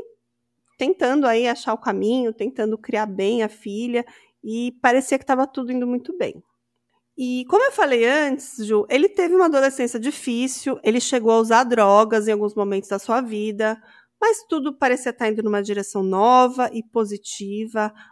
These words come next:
as coisas tavam começando a melhorar, ele tinha inclusive arrumado um emprego, tava noivo da Megan, tavam criando juntos a pequena Sofia, e parecia tá tudo bem com o Tanner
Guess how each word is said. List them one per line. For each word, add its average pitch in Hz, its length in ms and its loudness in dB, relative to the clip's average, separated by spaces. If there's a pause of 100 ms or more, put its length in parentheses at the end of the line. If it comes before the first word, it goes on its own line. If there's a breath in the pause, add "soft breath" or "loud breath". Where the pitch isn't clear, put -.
as - 160 -10
coisas 226 300 0
tavam 285 380 6
começando 233 420 -2
a 214 60 2
melhorar, 208 640 2
ele 208 140 -2
tinha - 240 -2
inclusive 247 420 -4
arrumado 233 460 -2
um - 20 2
emprego, 220 880 0
tava 196 260 -2
noivo 233 480 4
da 208 160 0
Megan, 190 600 -2 (260 soft breath)
tavam 208 240 -4
criando 240 540 2
juntos 208 420 -2
a 202 60 -6
pequena 208 400 -8
Sofia, 220 720 -8 (720)
e 370 60 -6
parecia 349 480 0
tá 294 180 -4
tudo 233 340 -4
bem 208 460 -2
com 226 140 -8
o 262 100 -12
Tanner 196 500 -4